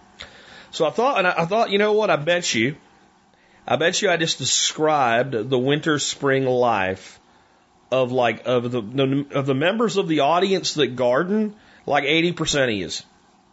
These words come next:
And I thought, well, maybe you and I should both get off our duffs this year a little bit early, get our planning going on in, like, this pre, pre-Christmas season, right, leading up to it.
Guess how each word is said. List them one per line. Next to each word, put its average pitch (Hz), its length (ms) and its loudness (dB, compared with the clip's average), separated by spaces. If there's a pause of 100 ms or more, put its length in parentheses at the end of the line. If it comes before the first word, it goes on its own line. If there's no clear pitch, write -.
(600)
And 117 80 -4
I - 20 -2
thought, 180 140 0
well, 180 80 0
maybe 254 320 0
you 226 380 0
and 220 100 -2
I 165 340 0
should 131 340 -6
both 156 340 -2
get 143 120 0
off 139 240 0
our 123 120 0
duffs 127 400 0
this 123 300 0
year 123 120 0
a 117 40 0
little 123 140 2
bit 117 220 0
early, 139 320 2
get 131 180 0
our 123 100 2
planning 160 540 0
going 139 320 0
on 117 480 2 (540)
in, 180 340 0
like, 135 240 0
this 131 160 -2
pre, 170 460 -2
pre-Christmas 156 1200 -2
season, 101 540 -2
right, 113 260 2
leading 135 320 0
up 127 220 0
to 107 240 0
it. - 120 -6